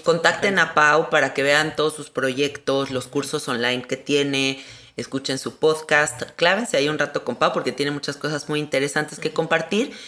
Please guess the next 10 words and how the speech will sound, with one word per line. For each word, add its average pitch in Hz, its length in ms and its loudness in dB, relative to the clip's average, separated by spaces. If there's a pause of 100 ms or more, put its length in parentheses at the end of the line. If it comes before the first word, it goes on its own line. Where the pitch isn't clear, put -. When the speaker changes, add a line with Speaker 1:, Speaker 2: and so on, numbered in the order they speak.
(300)
Speaker 1:
y 226 640 2 (280)
compartan 156 580 -2
este 147 200 -4
episodio 165 440 -2
porque 120 240 -6
el 123 80 -4
narcisismo 147 720 -4
es - 180 -6
un 151 160 -6
temazazazo. 131 1300 0